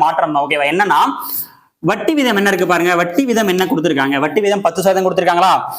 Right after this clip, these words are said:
அப்ப அதை பாதி ஆக்கிடணும். ஏன்னா அரையாண்டு அப்படின்னால பாதி ஆக்கிடுங்க. அப்ப ஆன்சர் நமக்கு அஞ்சுன்னு கிடைக்கும். ஓகேவா? அப்ப அஞ்சு சதவீதத்தை வச்சுதான் நீங்க கணக்கே முடிக்க போறீங்க. புரியுதா? பாருங்க, வேற ஒண்ணுமே இல்லை. ஓகேவா?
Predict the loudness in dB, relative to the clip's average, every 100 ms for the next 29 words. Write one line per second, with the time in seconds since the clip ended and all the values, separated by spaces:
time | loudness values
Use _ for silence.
0 | -6 -2 0 0 0 0 -2 0 2 2
1 | 0 -2 0 0 2 2 2 2 2 2
2 | 0 0 0 0 0 0 0 0 -2 -2
3 | -2 -2 -2 -2 -2 0 -2 -4 -12 -4
4 | -2 0 0 0 0 -2 -2 0 2 0
5 | -2 -8 -4 -2 0 0 2 2 2 0
6 | 0 0 0 0 0 0 0 -2 -2 -2
7 | -6 -6 -2 0 2 0 0 0 0 -2
8 | -4 -2 0 0